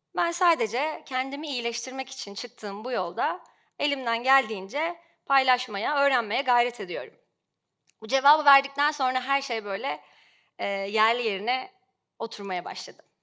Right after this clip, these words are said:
O yüzden de çıktığımız, emm, yollar hep böyle bir sancıyla,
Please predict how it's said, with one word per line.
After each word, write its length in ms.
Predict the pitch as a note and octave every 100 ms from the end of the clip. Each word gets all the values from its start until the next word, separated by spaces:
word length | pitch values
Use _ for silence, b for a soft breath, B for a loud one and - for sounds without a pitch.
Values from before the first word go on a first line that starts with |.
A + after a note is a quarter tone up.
| _ _ _ _ _ _ b b b b
O 120 | A#3+
yüzden 400 | D#4+ F4 F4 F4+
de 60 | D4+
çıktığımız, 880 | - - - C#4 C#4+ D4+ D4 - -
emm, 800 | G#3 G#3+ G#3+ G#3+ G#3 G#3 G3+ G#3 - _ _ _ _ _ _ _
yollar 600 | G#3 A3+ A#3 B3 B3+ C4+ - - - _ _ _ _ _ _
hep 260 | - C#4+ A#3+
böyle 240 | A#3 A3+
bir 400 | B3 - - - _ _ _ _ _
sancıyla, 1000 | - A3 G#3+ G#3+ G#3+ A3+ G3+ F#3 F3+ G#3